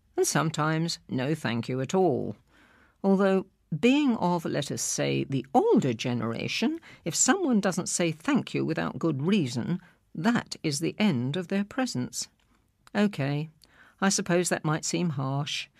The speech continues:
Didn't Francis of Assisi say, "To give and not to count the cost"? Is it too much to expect at least an acknowledgement of receiving a gift?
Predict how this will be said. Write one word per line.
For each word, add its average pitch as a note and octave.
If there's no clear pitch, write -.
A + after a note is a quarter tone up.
Didn't F#3+
Francis G3
of G3
Assisi G3+
say, G3
"To F#3
give G3
and F3
not F#3+
to G3+
count G#3
the F#3+
cost"? -
Is A#4+
it -
too G3+
much -
to G2+
expect -
at -
least F3+
an E3+
acknowledgement D#3
of G#2
receiving A#2+
a A#2+
gift? F3